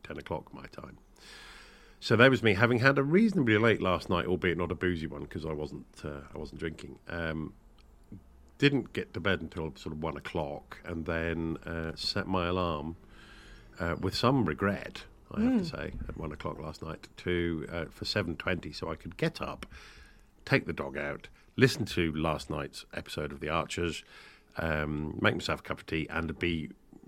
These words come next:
Speaker 1: ready and, uh, ready to go at my desk at eight thirty, and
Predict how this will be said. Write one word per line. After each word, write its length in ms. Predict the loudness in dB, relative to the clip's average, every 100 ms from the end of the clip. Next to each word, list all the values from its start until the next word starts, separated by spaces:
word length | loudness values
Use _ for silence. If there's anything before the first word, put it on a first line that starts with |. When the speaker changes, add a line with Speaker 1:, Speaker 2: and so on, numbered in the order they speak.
| -8
Speaker 1:
ready 480 | 2 2 4 2 0
and, 300 | -4 -4 -8 -18 _ -20 -8
uh, 320 | -6 -4 -6 -12 -20 -16 -12 -6
ready 220 | 4 4 6
to 80 |
go 240 | 2 2 2
at 180 | 0 -2
my 140 | -2
desk 480 | -2 -2 -2 -6 -8 -20 -16
at 300 | -10 -10 -12 -18 -8
eight 220 | -8 -8
thirty, 640 | -12 -8 -8 -8 -10 -12
and 300 | -10 -10 -10